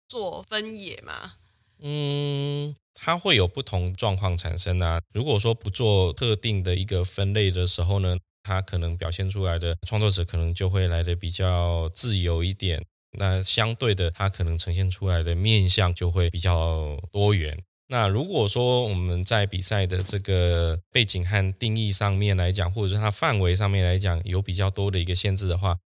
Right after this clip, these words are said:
Speaker 2: 那可能也是一个方向，它所呈现出来的可能就会针对单纯的范围下去，去做表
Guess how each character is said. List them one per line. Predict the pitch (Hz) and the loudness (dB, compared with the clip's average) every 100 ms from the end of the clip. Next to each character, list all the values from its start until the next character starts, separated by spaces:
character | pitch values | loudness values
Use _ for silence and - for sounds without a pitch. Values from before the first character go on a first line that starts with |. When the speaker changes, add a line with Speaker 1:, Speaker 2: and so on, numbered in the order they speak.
| _ | _
Speaker 2:
那 | 117 | -4
可 | 107 92 | -2 0
能 | 87 85 90 | 0 0 -2
也 | 101 90 85 85 90 | 0 0 2 2 0
是 | 90 - 135 | 2 2 0
一 | 127 | -2
个 | 98 95 | -2 0
方 | 98 101 | 0 0
向， | 101 117 92 85 _ | 2 2 2 0 _
它 | - 104 | -4 -2
所 | - | -2
呈 | 87 92 | -2 0
现 | 98 | 0
出 | 95 101 | 0 0
来 | 92 | 2
的 | 87 | 2
可 | 85 | 0
能 | 87 85 | -2 -4
就 | 95 | -2
会 | 95 90 | 0 0
针 | - 95 | 0 -2
对 | 95 | 0
单 | 90 120 127 | 0 0 2
纯 | 95 | 0
的 | 85 87 | 0 0
范 | 95 | 0
围 | 82 78 | 0 -2
下 | 85 82 | -2 -2
去， | 82 | -4
去 | 82 85 | -6 -6
做 | 80 | -8
表 | 78 - | -8 -10